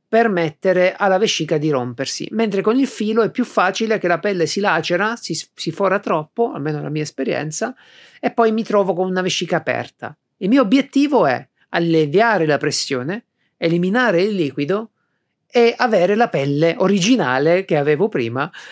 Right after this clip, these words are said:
eh, che mi protegge quella zona. Cosa farò adesso? Una volta che, questo la sera, eh, ovviamente.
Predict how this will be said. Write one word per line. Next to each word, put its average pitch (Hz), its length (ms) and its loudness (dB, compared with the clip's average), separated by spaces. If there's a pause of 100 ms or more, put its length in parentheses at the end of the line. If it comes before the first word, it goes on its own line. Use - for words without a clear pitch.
(160)
eh, 185 480 2
che 240 140 2
mi 214 140 0
protegge 127 720 -4 (720)
quella 156 280 0
zona. - 380 -14 (840)
Cosa 180 220 2
farò 180 240 2
adesso? 127 460 -2 (240)
Una 139 140 -4
volta 185 280 2
che, - 120 -18
questo 180 260 -2
la 151 100 0
sera, 143 340 2
eh, 147 100 0
ovviamente. 127 680 -6